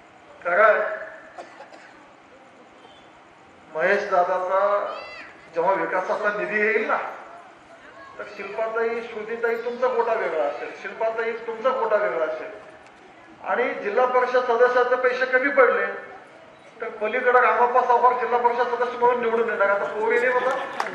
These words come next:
"बाबा, मला अजून थोडे पैसे पडले, मिळवाय की?" बघा, आपण घेऊ, आपण आहे ना, तो रकाना म्हणून पंचायत समिती आता शिकता विषय करता, आपण केळे पे करतो, मंत्री फायदा आहे ना, नोटरी दुसरी होतो,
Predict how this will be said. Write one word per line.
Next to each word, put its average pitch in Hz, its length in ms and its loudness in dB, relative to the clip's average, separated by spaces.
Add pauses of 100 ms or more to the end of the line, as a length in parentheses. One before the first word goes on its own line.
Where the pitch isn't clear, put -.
(240)
"बाबा, 254 240 6
मला 269 220 2
अजून 262 320 4
थोडे 269 100 4
पैसे 262 320 4
पडले, 262 280 4 (360)
मिळवाय 311 260 6
की?" 311 140 0 (1700)
बघा, 240 320 6
आपण 262 280 2
घेऊ, 233 200 6
आपण 233 320 6
आहे 226 100 2
ना, 233 60 4
तो 240 300 4
रकाना 226 240 0
म्हणून 202 260 0
पंचायत 202 400 0
समिती 202 220 -4
आता 180 360 2
शिकता 233 260 0
विषय 254 240 2
करता, - 320 -2
आपण - 200 -2
केळे 302 420 6
पे - 60 4
करतो, - 260 -2 (960)
मंत्री 233 180 -6
फायदा 220 320 2
आहे 240 180 4
ना, 247 80 0
नोटरी 240 300 -2
दुसरी 233 340 -4
होतो, 247 320 -4